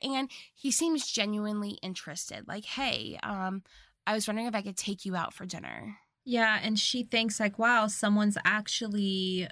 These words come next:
Speaker 2: asking me out." Like, she's, despite having this reputation for being a hoe, Olive's never even been on a date.
Speaker 1: Yeah. And he, she's like, "It depends. Where are you taking me?" And he's like, "How about the Lobster Shack?" And she's like, "Hell yeah."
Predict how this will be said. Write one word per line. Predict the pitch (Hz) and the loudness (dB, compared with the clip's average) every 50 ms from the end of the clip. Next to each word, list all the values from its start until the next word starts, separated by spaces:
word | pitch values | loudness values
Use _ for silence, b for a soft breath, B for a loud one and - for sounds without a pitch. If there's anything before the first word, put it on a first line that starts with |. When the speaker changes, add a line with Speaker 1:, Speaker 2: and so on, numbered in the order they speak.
| - _ _ _ | -10 _ _ _
Speaker 2:
asking | 208 208 208 - - 214 196 | 0 0 0 0 2 2 4
me | 180 170 165 | 4 4 4
out." | 190 320 403 339 175 | 4 4 2 2 2
Like, | 170 175 175 - | 2 0 0 2
she's, | - - 262 254 - B B B B B B 220 208 | 0 0 0 -2 -4 B B B B B B -8 0
despite | - 247 247 - - - - 226 247 240 262 | 0 2 2 2 0 0 0 0 0 0 0
having | 240 220 220 226 233 233 220 208 | 0 0 0 0 0 -2 0 0
this | 214 208 - - | 0 -2 0 -2
reputation | 202 202 202 180 - 247 - - - 233 | -2 -2 -4 -2 -2 -2 0 0 -2 -2
for | 208 208 190 | -2 -2 0
being | 180 196 180 175 | 2 2 2 2
a | 165 | 4
hoe, | 165 190 226 220 - - | 4 4 4 2 2 2
Olive's | 175 190 202 202 190 180 - 180 | 2 2 2 0 -2 -2 -2 -2
never | 170 170 170 | -2 0 0
even | 165 165 165 165 156 151 | 0 0 0 0 -2 -2
been | - 156 156 147 | -2 -2 -4 -2
on | - 139 | -4 -4
a | 131 | -4
date. | 135 - 143 113 92 - - - _ B B B B B B B B B B _ _ _ _ _ 185 | -4 -2 -4 -4 -4 -6 -8 -14 _ B B B B B B B B B B _ _ _ _ _ _
Speaker 1:
Yeah. | 175 170 214 262 226 156 165 190 196 - _ _ _ _ _ _ b b b b b b b _ _ | 4 6 6 6 6 4 2 -2 -4 -8 _ _ _ _ _ _ b b b b b b b _ _
And | 247 233 233 233 226 220 226 226 - - | 4 6 8 8 8 6 6 2 -2 -8
he, | 226 220 - - 247 233 | -10 -10 -8 -6 -6 -4
she's | 226 - - 254 214 233 | -2 -2 -4 -2 -4 -4
like, | 214 220 - _ | -6 -6 -4 _
"It | 202 202 196 - | -2 -2 -2 -4
depends. | - - - 254 - 311 240 190 175 - - | -10 -10 -10 -8 -6 -4 -4 -4 -4 -6 -6
Where | 185 180 185 | -6 -4 -4
are | |
you | 190 190 190 196 | -4 -4 -6 -6
taking | - 247 - 302 - 220 175 160 | -6 -8 -8 -8 -8 -6 -6 -6
me?" | 147 82 98 147 | -4 -6 -6 -6
And | 185 202 | -4 -4
he's | 208 202 185 190 | -4 -4 -6 -6
like, | 180 - | -8 -6
"How | - 175 | -6 -6
about | 170 180 180 175 | -4 -4 -6 -6
the | - 190 | -8 -8
Lobster | 190 202 208 240 - - - 151 160 | -6 -6 -6 -6 -6 -8 -8 -8 -6
Shack?" | - - - - - - - _ | -4 -4 -4 -4 -4 -8 -8 _
And | - 202 - | -14 -10 -8
she's | - 226 208 208 | -8 -8 -6 -8
like, | 202 202 | -10 -12
"Hell | - - - 185 202 220 247 254 247 | -14 -10 -4 -2 0 0 0 0 -2
yeah." | 240 233 247 277 302 302 285 269 277 277 | -2 -2 -2 -2 -2 -2 -2 -4 -6 -8